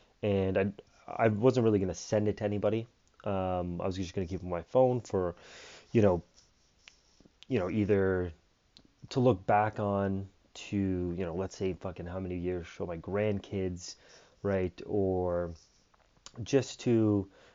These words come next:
you know, see how far I've come and then come back and listen to these things. And, you know, I thought, why, why don't, you know, on the off chance I'll post it and, and maybe people find them and they can also listen as well. Me listen to, or if they wanted to listen to, you know, absolutely nothing.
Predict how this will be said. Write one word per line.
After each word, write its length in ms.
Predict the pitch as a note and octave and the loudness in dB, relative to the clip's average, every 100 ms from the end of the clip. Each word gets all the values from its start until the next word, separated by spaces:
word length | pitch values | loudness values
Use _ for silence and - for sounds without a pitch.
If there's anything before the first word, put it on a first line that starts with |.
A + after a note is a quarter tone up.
| _ | _
you 100 | A2+ | 0
know, 140 | F#2 | 0
see 240 | E2+ - A#2+ | -2 0 2
how 160 | A2+ | 2
far 260 | - A2+ G#2 | 4 4 4
I've 160 | F2+ - | 2 -4
come 340 | - C#3+ A#2+ | 2 4 6
and 120 | G#2 | 2
then 80 | G2 | 0
come 180 | - G#2+ | -4 0
back 300 | G2+ G2 - | 2 2 0
and 80 | G2+ | -4
listen 240 | F#2 G2+ | -4 -4
to 40 | |
these 140 | F#2+ F#2 | -4 -6
things. 520 | - G2 F#2+ F#2+ F#2+ | -4 -2 -2 -4 -6
And, 180 | F2 F2 | -6 -8
you 420 | - - - C#3+ | -14 -20 -2 4
know, 20 | |
I 60 | C3 | 6
thought, 240 | D3 C#3 | 8 8
why, 120 | D#3 | 6
why 280 | D#3+ - D#3 | -2 0 2
don't, 160 | D3+ - - - - | 2 -2 -10 -20 -6
you 60 | B2 | -2
know, 240 | G2+ G2 - _ _ - - | -2 -4 -10 _ _ -16 -4
on 80 | A#2 | 2
the 120 | A2+ | 2
off 160 | G2+ | 2
chance 260 | - A2+ G#2 | 0 -2 0
I'll 80 | F#2+ | -2
post 460 | - G#2+ G2 - | -2 -2 -2 -2
it 180 | G2+ F#2+ | -2 0
and, 260 | F#2+ F2+ E2+ | -2 -4 -4
and 240 | G2+ F#2 | -4 -2
maybe 280 | G2 F#2+ F#2 | 0 0 -2
people 280 | - F#2+ F#2+ | -6 -8 -8
find 460 | - F#2+ F2+ F2 | -6 -4 -2 -4
them 380 | F2+ F2 F2 E2+ - - F#2+ | -4 -4 -4 -8 -14 -16 -10
and 420 | E2+ E2+ E2+ D3 | -8 -6 -6 -4
they 80 | - | -6
can 140 | F2 | -8
also 200 | E2+ - | -10 -8
listen 300 | F2+ F2 F2 | -8 -8 -12
as 160 | F2 D3 | -6 2
well. 340 | C#3+ B2+ A2 - - _ | 6 6 2 -8 -20 _
Me 120 | A#2 | -2
listen 420 | F#2+ G2+ - G2 F2+ | 2 0 0 -6 -8
to, 520 | - G2+ F#2+ F#2 E2+ | -8 -4 -2 -2 -2
or 180 | F#2+ F#2+ - | -2 -2 -4
if 160 | G#2 | -4
they 120 | - | -2
wanted 260 | F#2+ F#2+ F2 | -2 -2 -6
to 100 | F2 | -6
listen 300 | F2+ F2 F2+ | -8 -8 -12
to, 360 | - F2+ F2 E2+ | -8 -4 -4 -6
you 100 | F#2+ | -10
know, 100 | F2 | -8
absolutely 500 | F2+ - F#2 F2 E2 | -8 -8 -6 -4 -4
nothing. 440 | E2+ E2+ - E2+ | -6 -8 -8 -10